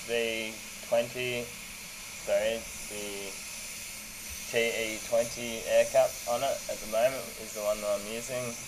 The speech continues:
The clear, I used the T E ten on the job as well, but, um, yeah, T E twenty is pretty good, I found. Found you can actually go pretty low with the pressure. You can,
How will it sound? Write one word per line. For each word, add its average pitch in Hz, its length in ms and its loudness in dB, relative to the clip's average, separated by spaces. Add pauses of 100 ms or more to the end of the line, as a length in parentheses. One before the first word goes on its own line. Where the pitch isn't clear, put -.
(200)
The 107 140 -8
clear, 120 240 6
I 117 80 10
used 120 260 0
the - 160 -8
T 107 280 2
E - 100 -6
ten 113 180 2
on 113 100 4
the 110 140 -2
job 113 220 6
as 104 120 -8
well, 117 300 10
but, - 240 6 (160)
um, 95 200 0 (580)
yeah, 98 120 0 (120)
T 101 180 -2
E 95 120 -6
twenty 104 200 2
is 104 160 -6
pretty 104 220 -6
good, 117 160 2 (160)
I 104 80 2
found. - 280 4 (340)
Found 214 180 12
you 143 80 2
can 131 100 10
actually 131 220 4
go 117 320 12 (100)
pretty 135 200 2
low 127 400 12
with 117 180 -2
the 110 340 10 (140)
pressure. 131 340 10
You 113 160 4
can, 131 120 0